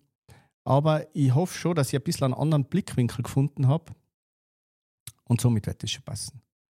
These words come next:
Es wird einiges an Vorurteilen geben. Es wird vielleicht auch was Überraschendes geben. Ich hoffe schon, dass was dabei ist. Zumindest war das für mich so während meiner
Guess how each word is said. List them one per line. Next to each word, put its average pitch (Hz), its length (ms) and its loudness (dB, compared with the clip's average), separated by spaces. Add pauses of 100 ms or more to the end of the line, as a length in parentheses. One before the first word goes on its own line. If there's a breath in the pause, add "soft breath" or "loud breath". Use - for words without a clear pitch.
(1200)
Es 120 120 2
wird 156 160 2
einiges 156 520 0
an 113 360 -2
Vorurteilen 185 640 0
geben. 156 400 -4
Es 131 180 -6
wird 131 140 0
vielleicht 123 340 -2
auch 117 80 -4
was 113 160 -6 (240)
Überraschendes 127 600 2
geben. 131 460 0 (840)
Ich 123 80 8
hoffe 160 140 4
schon, 185 120 -4
dass 120 180 -2
was 131 120 -6
dabei 127 340 0
ist. 131 160 -4
Zumindest 165 380 -2
war 131 80 0
das 127 180 -2
für 120 160 4
mich 139 280 4
so 139 260 0 (580)
während 123 480 0
meiner 117 480 -2